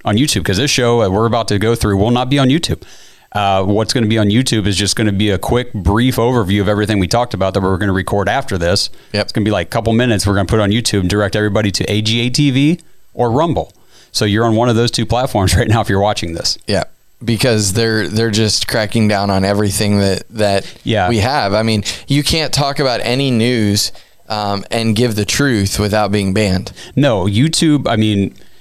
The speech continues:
Speaker 1: we, we were banned for a week, got our first strike, we were banned for a week on YouTube.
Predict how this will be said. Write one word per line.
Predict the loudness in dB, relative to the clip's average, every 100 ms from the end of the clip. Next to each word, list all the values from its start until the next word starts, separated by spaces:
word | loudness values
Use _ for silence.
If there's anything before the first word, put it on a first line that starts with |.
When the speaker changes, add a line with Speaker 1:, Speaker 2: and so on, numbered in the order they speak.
| -20 -10
Speaker 1:
we, | 0 2 4
we | 2 2
were | 2
banned | 0 0 0
for | 2
a | 2
week, | 2 2 -2 -8 -14 -20 -20 -4
got | 0
our | 0
first | 2 0
strike, | 2 0 0
we | 0
were |
banned | 0 0 0
for | 0
a | 2
week | 2 2
on | 2
YouTube. | 2 2 2 2 2